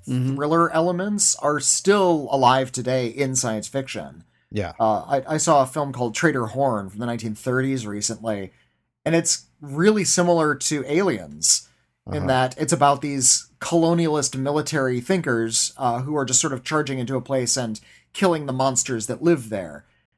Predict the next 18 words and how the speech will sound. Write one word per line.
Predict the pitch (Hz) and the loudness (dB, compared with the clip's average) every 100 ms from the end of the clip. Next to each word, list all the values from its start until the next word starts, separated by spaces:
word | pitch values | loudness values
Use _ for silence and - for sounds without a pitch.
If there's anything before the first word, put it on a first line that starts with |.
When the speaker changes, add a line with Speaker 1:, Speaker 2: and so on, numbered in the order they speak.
| _ _ _ | _ _ _
Speaker 2:
In | 160 | 2
a | 160 | 2
previous | 175 190 165 - | 2 4 4 4
generation, | 165 151 185 170 143 113 135 127 _ _ _ _ _ _ | 2 2 2 0 -2 -2 -2 -6 _ _ _ _ _ _
those | 135 170 151 - | 2 4 4 0
characters | - 170 151 - 131 117 | 0 0 0 0 -2 -2
would | 143 | -2
just | 139 135 - | 0 0 0
be | 143 139 131 113 - | 0 0 0 -2 -4
na-, | 123 127 - _ | -6 -6 -10 _
native | 131 147 131 - | -2 0 -2 0
people, | 208 208 110 - - _ _ | 2 2 -2 -10 -16 _ _
and | 139 135 127 | -4 -2 0
they | 160 | 2
would | 143 131 | 2 0
be | 139 | -4
treated | 131 170 151 139 | 0 0 2 0
like | 131 127 123 | 2 2 0